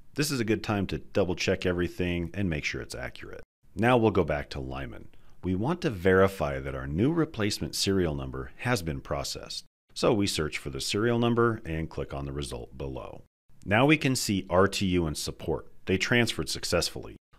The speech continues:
Let's allocate our A P capacity license now.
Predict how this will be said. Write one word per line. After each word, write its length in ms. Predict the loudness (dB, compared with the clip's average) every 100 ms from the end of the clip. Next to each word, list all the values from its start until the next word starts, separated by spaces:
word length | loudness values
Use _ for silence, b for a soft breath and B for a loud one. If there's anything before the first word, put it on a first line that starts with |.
| 2
Let's 200 | 2 4
allocate 540 | 4 4 4 0 0
our 160 | -2 -4 0
A 160 | 0
P 240 | 0 -4 -4
capacity 600 | -4 0 0 0 -4 -4
license 500 | -6 -8 -10 -10 -12
now. 280 | -12 -14